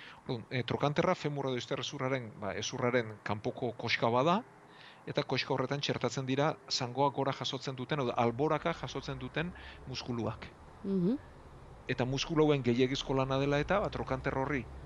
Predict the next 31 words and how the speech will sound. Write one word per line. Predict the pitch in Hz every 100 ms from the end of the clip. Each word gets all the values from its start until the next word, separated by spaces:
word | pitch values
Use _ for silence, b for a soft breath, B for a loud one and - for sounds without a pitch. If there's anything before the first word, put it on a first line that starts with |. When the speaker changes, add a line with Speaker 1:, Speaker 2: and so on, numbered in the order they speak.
| - -
Speaker 1:
e, | 110
tentsio | - 117 113 143 127
handia | 127 120
eragiten | 117 120 131
zaio, | 135 156 190 -
eta | - 120
txertatze | - 120 110 131 - -
puntu | - 135 147
horretan | 139 165 151 170 - B B -
azaltzen | 127 127 127 131 127
den | 143 131 - - -
tendoiaren | 117 120 131 127 139 139
handitu | 117 120 127
bada | 113 113 123
trokanteritisa. | 104 101 - 98 - - - - - - - - - B B B B -
Orduan, | 131 127 120
gehiegizko | 131 139 151 - 170
lan | 156 151
batek | 147 185
sortua | - 123 - 131
da. | 117 113 - - - - -
E, | - 143 135
ez | -
dakigu | 127 127 131 -
lan | 113 117 113 -
postuari | 117 123 123 120
lotua, | 123 170 170 269 B B B -
edo | 127
asko | 123 -
ibiltzen | 123 117 - 123
delako, | 123 127 127 190 214